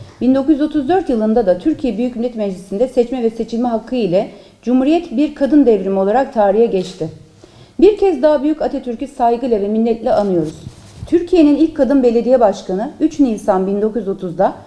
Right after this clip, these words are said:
Artvin'in Yusufeli ilçesine bağlı Kılıçkaya beldesinden seçilen Sadiye Hanım'dır. Aradan geçen doksan üç yılda on dokuz yerel seçim yapıldı. Bu seçimlerin sonucunda sadece yüz elli altı kadın belediye başkanı seçilirken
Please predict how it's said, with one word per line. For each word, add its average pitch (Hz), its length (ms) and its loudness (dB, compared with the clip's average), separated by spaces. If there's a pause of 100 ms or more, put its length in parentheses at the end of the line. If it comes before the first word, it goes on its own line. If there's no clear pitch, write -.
(160)
Artvin'in 254 500 0
Yusufeli 226 440 -6
ilçesine 202 520 -6
bağlı 180 340 2 (260)
Kılıçkaya 254 540 0
beldesinden 196 640 2
seçilen 185 500 -4 (240)
Sadiye 233 440 2
Hanım'dır. 170 600 -2 (520)
Aradan 311 420 4
geçen 294 360 -2
doksan 254 320 0
üç 349 180 0
yılda 202 320 -2 (280)
on 330 240 4
dokuz 247 260 -4
yerel 226 260 2
seçim 233 360 -6
yapıldı. 175 400 -4 (380)
Bu 269 60 -8
seçimlerin 254 560 0
sonucunda 185 640 0 (280)
sadece 262 400 0
yüz 226 240 -4
elli 226 200 2
altı 233 240 -2
kadın 226 300 -2
belediye 214 340 2
başkanı 208 360 0
seçilirken 214 640 -4